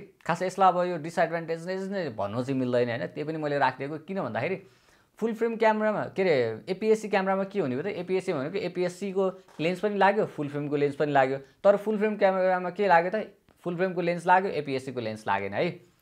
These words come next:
अब एडभान्टेजेस, अब एपिएससी, क्रप सेन्सर क्यामेराको चाहिँ, ए, अ, फाइदाहरू के के हो त? ह्याज क्रप फ्याक्टर, अघि मैले कुरा गरेँ नि, हामीले बेटर रिच पाउँछौँ, होइन? त्यही हो एउटा फाइदा भनेको। अर्को फाइदा भनेको चिपर, सस्तो हुन्छ। पैँतिस चालिस हजारबाट चाहिँ यसको बडी आउन स्टार्ट हुन्छ।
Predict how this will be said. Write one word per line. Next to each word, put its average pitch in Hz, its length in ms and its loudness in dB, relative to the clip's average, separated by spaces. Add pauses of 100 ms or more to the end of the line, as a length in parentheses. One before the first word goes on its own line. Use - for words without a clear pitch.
(320)
अब 185 120 2
एडभान्टेजेस, 226 640 2
अब 202 140 4
एपिएससी, 165 580 -2
क्रप 214 340 2
सेन्सर 214 320 -2
क्यामेराको 190 420 2
चाहिँ, 180 180 -6
ए, 165 260 -6
अ, 131 220 -4
फाइदाहरू 160 460 6
के 208 140 -4
के 180 120 -2
हो 113 100 0
त? 104 80 -8
ह्याज 123 440 2
क्रप 170 200 4
फ्याक्टर, 175 400 2 (180)
अघि 147 120 2
मैले 156 140 -2
कुरा 151 200 2
गरेँ 165 180 2
नि, 165 80 -6 (340)
हामीले 123 180 -2
बेटर 147 300 2
रिच 143 260 -4
पाउँछौँ, 151 340 -2 (360)
होइन? 165 200 -2
त्यही 156 200 -2
हो 135 140 2
एउटा 139 220 2
फाइदा 135 280 2
भनेको। 120 240 -2
अर्को 139 200 0
फाइदा 135 240 0
भनेको 104 180 -10
चिपर, 175 520 -6 (120)
सस्तो 151 320 -4
हुन्छ। 117 160 -6
पैँतिस 135 400 -6
चालिस 131 200 0
हजारबाट 123 300 0
चाहिँ 123 240 -8
यसको 120 200 -8
बडी 120 320 2
आउन 120 280 -4
स्टार्ट 123 280 0
हुन्छ। 113 160 -6